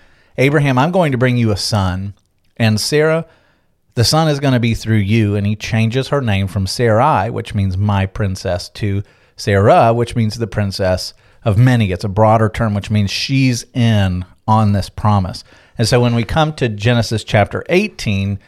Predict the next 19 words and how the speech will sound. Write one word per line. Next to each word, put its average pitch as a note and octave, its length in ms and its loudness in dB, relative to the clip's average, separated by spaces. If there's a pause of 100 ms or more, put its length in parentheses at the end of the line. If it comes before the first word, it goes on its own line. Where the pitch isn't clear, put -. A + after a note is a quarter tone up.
(500)
it A2+ 140 2
is A2 140 0
the A2 120 2
Lord D#3 420 2
coming C#3 300 -2
with A2 220 -4
two E3+ 260 -2
angels, G2 640 -2
and G#2+ 300 -2
it's G#2+ 240 -4
going, G#2+ 340 -2
he's A2 240 -4
going A2+ 240 -4
to G#2 80 -2
have G2 440 -2 (720)
a A2 140 -2
twofold G#3 540 0
purpose - 340 0
here. - 240 -12